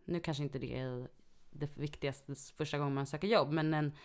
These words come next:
arbetsplats som har bra utvecklingsmöjligheter, typ som våran klinik,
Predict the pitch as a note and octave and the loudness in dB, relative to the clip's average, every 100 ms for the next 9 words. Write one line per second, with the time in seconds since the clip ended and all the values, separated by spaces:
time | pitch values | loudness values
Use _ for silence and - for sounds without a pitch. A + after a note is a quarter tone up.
0 | - - E3 D3+ D3 D3 - D3 C#3+ - | -12 4 6 6 4 -2 0 0 0 0
1 | D3 D3 C#3 C#3+ C#3 C3+ C3+ C#3 C#3+ C#3 | 0 2 4 4 4 2 0 0 2 2
2 | - F#3 - D3+ D3+ D3 E3 D#3+ G3+ C4 | 2 0 2 -2 0 -2 0 0 2 4
3 | - - - - F3+ - D#3+ D3 D#3 E3+ | 2 0 -2 2 2 2 0 2 2 2
4 | D#3 B2+ - - | -2 -6 -6 -10